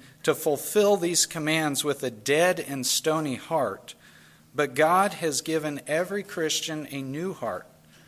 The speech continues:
a heart that is alive in the spiritual realm, a heart that is able to respond to his commands. And because of the new birth, we are able to go beyond just an outward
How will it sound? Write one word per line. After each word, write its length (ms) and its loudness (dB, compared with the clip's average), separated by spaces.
a 80 -2
heart 300 2
that 180 4
is 160 0
alive 800 2
in 160 -8
the 80 -2
spiritual 640 -2
realm, 440 -10
a 80 0
heart 640 2
that 220 0
is 240 -2
able 440 -2
to 160 -8
respond 920 -4
to 100 -4
his 280 -2
commands. 760 -8
And 160 0
because 720 4
of 160 2
the 80 -2
new 240 0
birth, 520 2
we 160 -2
are 200 4
able 340 2
to 160 -4
go 320 4
beyond 500 0
just 380 2
an 240 -4
outward 580 4